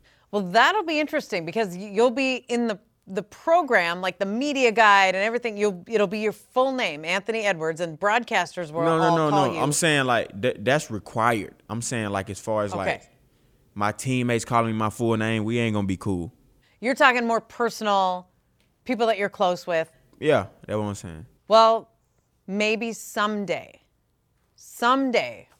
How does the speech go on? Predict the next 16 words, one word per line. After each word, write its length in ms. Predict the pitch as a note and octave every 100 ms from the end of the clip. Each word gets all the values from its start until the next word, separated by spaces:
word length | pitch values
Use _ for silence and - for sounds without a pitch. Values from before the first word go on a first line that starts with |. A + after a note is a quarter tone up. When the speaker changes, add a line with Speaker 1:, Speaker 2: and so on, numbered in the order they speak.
| _ -
Speaker 1:
when 200 | F#3+ G3
we 100 | G3+
start, 440 | - G#3+ G3+ F3+ _ _ _ _ _ _ _ _
you 100 | -
know, 160 | F#3 D#3
we 140 | D#3+
start, 380 | G3+ - G3 F3
uh, 300 | F#3+ F3 F3 D3
living 460 | G#3 G#3 F#3+ F#3 E3+
back 440 | F3+ F3+ F3+ F#3+
to 120 | - F#3+
normal, 500 | F3+ F3+ F3 E3 D#3 _ _ _ _ _ _ _
times 280 | A#3 A3 G3
are 120 | G3
more 200 | G3 F#3+
normal, 560 | F#3 F#3 E3+ C3+ C3